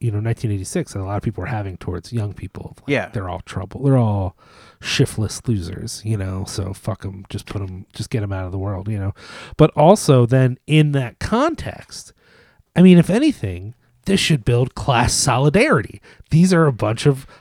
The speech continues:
Speaker 1: oppressed young people who are being told by the government, "You don't matter." And their response is,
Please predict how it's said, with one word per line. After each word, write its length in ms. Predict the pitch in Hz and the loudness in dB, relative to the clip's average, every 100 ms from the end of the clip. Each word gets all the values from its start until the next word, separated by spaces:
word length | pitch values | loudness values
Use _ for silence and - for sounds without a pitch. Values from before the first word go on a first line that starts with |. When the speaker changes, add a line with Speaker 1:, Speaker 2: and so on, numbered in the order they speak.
| - | 0
Speaker 1:
oppressed 720 | 147 - - 147 - - - _ _ _ _ - | 0 0 -2 0 -2 -8 -12 _ _ _ _ -8
young 540 | 135 156 165 156 147 _ - | 2 4 4 2 -4 _ -6
people 480 | 240 247 156 120 - | 0 2 0 -2 2
who 300 | 165 147 - | 6 6 4
are 120 | 139 | 2
being 200 | 139 160 | 4 2
told 220 | 139 175 160 | -2 -2 0
by 80 | |
the 80 | 139 | 2
government, 340 | 165 180 147 127 | 4 4 2 0
"You 100 | 160 | 0
don't 180 | 147 127 | 2 2
matter." 380 | 190 156 92 - - - | 2 2 -2 -10 -18 -4
And 100 | 147 | 4
their 80 | 151 | 6
response 420 | 147 175 175 156 | 6 4 2 4
is, 240 | 131 113 | 2 2